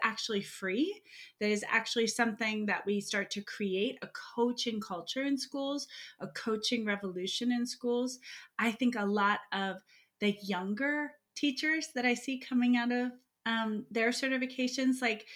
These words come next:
they know thought work, they understand thought work, and they just expect it on the regular. They do it for themselves in different, uh, ways. I just think this new generation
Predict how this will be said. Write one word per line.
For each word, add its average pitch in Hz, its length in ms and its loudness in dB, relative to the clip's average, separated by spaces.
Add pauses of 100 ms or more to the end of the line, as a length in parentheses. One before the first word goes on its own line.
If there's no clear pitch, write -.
(400)
they 254 220 10
know 254 300 8
thought - 340 -4
work, - 300 -12
they 247 280 6
understand 208 640 0
thought - 240 -4
work, - 340 -14
and 233 120 6
they 240 80 10
just 262 260 0
expect - 600 -4
it - 160 -12 (120)
on 196 140 0
the 180 80 0
regular. 180 580 -6
They 208 120 4
do 208 160 0
it 214 160 -4
for 247 100 -2
themselves 214 720 -2
in 190 160 -2
different, 185 440 -2 (120)
uh, 175 360 -4
ways. 175 580 0
I 226 140 6
just 254 200 2
think 262 200 2
this 226 200 0
new 226 200 0
generation 214 840 2